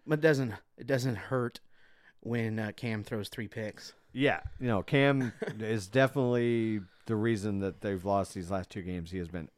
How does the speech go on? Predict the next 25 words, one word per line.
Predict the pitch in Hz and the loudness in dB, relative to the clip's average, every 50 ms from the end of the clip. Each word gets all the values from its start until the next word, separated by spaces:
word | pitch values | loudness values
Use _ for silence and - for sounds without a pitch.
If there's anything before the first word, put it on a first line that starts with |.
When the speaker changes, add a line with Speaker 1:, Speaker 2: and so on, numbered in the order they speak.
| _ - | _ 0
Speaker 2:
absolutely | 117 120 117 98 - 110 65 67 90 | 2 2 2 0 -2 -6 -8 -8 -8
horrible. | 87 95 85 76 73 73 76 82 - _ - - - - - _ _ - - _ _ _ - | -8 -8 -10 -10 -10 -14 -16 -20 -20 _ -20 -20 -20 -20 -20 _ _ -20 -20 _ _ _ -4
Uh, | 107 113 120 120 117 117 | 0 4 4 6 4 4
Chargers, | 104 - 160 160 170 175 139 147 151 143 127 104 - - - | 4 6 8 8 8 10 8 6 6 6 4 2 -2 -8 -4
Justin | - 117 123 120 - 127 117 | 0 0 0 0 0 0 2
Herbert | 113 131 139 135 131 - - - - - | 4 4 4 2 0 -4 -6 -20 -18 -12
continues | - 117 104 - - 147 143 143 143 131 - | -10 -10 -6 0 2 2 4 4 0 -2 -2
to | - | 2
look | 131 147 143 - | 4 4 4 4
really | 113 127 143 151 156 143 | 4 4 6 6 6 4
good. | 143 175 190 190 180 165 143 135 - - _ _ _ _ _ _ _ _ - | 4 4 4 4 4 2 0 -6 -16 -18 _ _ _ _ _ _ _ _ -4
Um, | 113 113 117 113 113 113 - | -2 -2 -2 -2 -4 -6 -4
I | 120 | -2
realize | 113 117 123 131 131 131 131 131 123 107 | 0 2 4 4 6 6 4 4 2 2
their | 123 120 | 0 0
record | 117 127 143 143 - 147 139 135 131 | 2 4 2 2 2 2 0 0 0
isn't | 110 101 123 117 123 113 98 | 0 -2 -2 -2 -4 -6 -4
great, | 110 123 127 127 143 143 - _ _ _ _ | -2 0 0 2 0 -2 -4 _ _ _ _
but | - 117 113 110 107 101 - _ _ - | -4 -2 0 0 0 -2 -4 _ _ -12
I | - 92 98 101 | -10 -8 -8 -8
think | - - 127 131 - - | -4 -4 -4 -4 0 0
they | 160 151 | 2 2
have | 143 143 151 147 | 4 2 2 0
their | 147 160 | -2 -4
quarterback. | 151 - 170 190 190 165 127 117 131 131 - - | 0 2 2 2 4 4 4 4 2 2 -2 -6